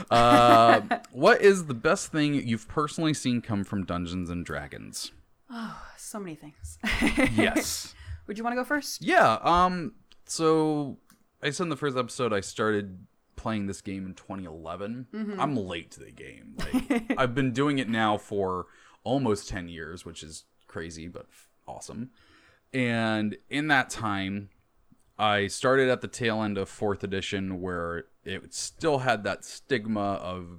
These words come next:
Speaker 1: "Oh God, you play D and D? Ugh." Uh, all the way now to there's Dungeons and Dragons merch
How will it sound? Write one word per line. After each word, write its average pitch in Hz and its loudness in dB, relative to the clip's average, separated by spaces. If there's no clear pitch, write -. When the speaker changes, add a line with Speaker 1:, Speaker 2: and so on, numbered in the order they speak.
Speaker 1:
"Oh 127 2
God, 98 0
you 95 -8
play 120 -4
D 92 -6
and 87 -6
D? 87 -8
Ugh." 90 -10
Uh, 95 0
all 123 2
the 151 2
way 135 6
now 113 2
to 98 -2
there's 107 -2
Dungeons 104 -4
and 98 -6
Dragons 90 -4
merch 92 -8